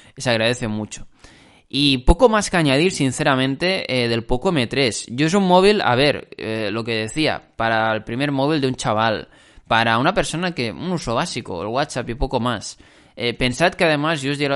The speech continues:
os digo lo de rendimiento y todo, pero porque yo tengo un uso, o sea, tengo no sé cuántos mails, el del trabajo, tengo varios personales, el del canal, eh, bueno, en fin, tengo un montón de cosas metidas ahí, ¿vale? Eh, que si las redes sociales, que si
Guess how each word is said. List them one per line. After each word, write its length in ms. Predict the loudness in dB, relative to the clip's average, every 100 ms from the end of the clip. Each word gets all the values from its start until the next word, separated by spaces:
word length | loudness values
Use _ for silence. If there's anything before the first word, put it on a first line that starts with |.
| -4
os 160 | -6 -2
digo 160 | 2
lo 60 | 4
de 80 | 2
rendimiento 420 | 2 0 0 -2
y 60 | -2
todo, 240 | -2 0
pero 180 | -4 -4
porque 240 | -8 -8
yo 140 | -6 -4
tengo 180 | -4
un 140 | -4 -4
uso, 420 | -6 -6 -8 -10
o 40 | -10
sea, 220 | -8 -6
tengo 340 | -4 -2 0
no 80 | -2
sé 160 | -4 -4
cuántos 400 | -4 -2 -4 -4
mails, 480 | -4 -4 -6 -10 -10
el 160 | -8
del 140 | -8 -4
trabajo, 640 | 0 2 2 0 -2 -4
tengo 200 | -6 -4
varios 240 | -4 -4 -6
personales, 720 | -10 -10 -6 -4 -2 -4 -8
el 140 | -10 -8
del 160 | -10
canal, 500 | -8 -2 0 0 -4 -10 -20 -20 -20 _
eh, 580 | -6 -2 -2 -4 -8 _ -20 -20 -20 -16
bueno, 320 | -10 -6 -6 -6
en 80 |
fin, 240 | -8 -8 -2
tengo 140 | 0
un 80 | 2
montón 280 | 2 0 -2
de 120 | -2
cosas 340 | -2 -4 -6
metidas 460 | -8 -8 -6 -6 -6
ahí, 240 | -6 -6
¿vale? 400 | -4 -4 -4 -6 -6
Eh, 380 | -8 -8 -10 -12
que 80 |
si 460 | -12 -8 -6 -4 -4
las 120 | -4
redes 180 | -4 -4
sociales, 680 | -4 -4 -4 -4 -4 -8 -12
que 160 | -12
si 560 | -10 -8 -6 -6 -10